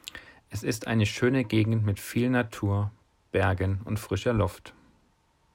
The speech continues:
Im Winter kann man Skifahren und im Sommer Mountainbiken. Saalfeld ist eine alte Stadt, mehr als eintausendeinhundert Jahre alt.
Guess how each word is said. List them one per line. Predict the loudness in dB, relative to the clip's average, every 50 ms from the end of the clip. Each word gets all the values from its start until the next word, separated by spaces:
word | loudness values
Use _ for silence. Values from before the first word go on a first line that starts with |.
| _ _ _ _ _ _ _ _ -20 -20 -20 -20 -20 _ -6
Im | 0 2 4 6
Winter | 6 4 4 2 0
kann | 2 2 2 4
man | 4 2 0
Skifahren | -2 -4 -4 -4 -4 -4 -2 0 0 2 2 2 0 0 -2 -4 -10 -8
und | -6 -4 -2 0
im | 0 0
Sommer | 0 0 2 2 4 4 6
Mountainbiken. | 6 6 6 4 2 0 -4 -2 -2 -2 -4 -4 -6 -6 -8 -8 -8 -12 -14 -18 _ _ _ _ _ _ _ _ _ _ _ _ _ _ _ _ _ _ _ _ _ _ -20 -20 -20 -20 -20 -20 -20 -16
Saalfeld | -6 0 2 2 2 2 0 0 2 2 2 0 -4 -12 _ _
ist | -6 -6 -6 -2
eine | 0 2 2 2 2
alte | 2 2 0 0 0 -6
Stadt, | -6 -4 -2 -4 -4 -4 -8 -14 -18 -10 -4
mehr | 0 2 2 2 0 0
als | -2 -4 -4 -4 -12 -14 _
eintausendeinhundert | -2 -2 -2 -2 0 2 2 2 2 0 -2 -4 -4 -2 -2 0 2 2 2 2 0 2
Jahre | 2 2 2 2 0 0 -4
alt. | -4 -8 -10 -12 -14 -18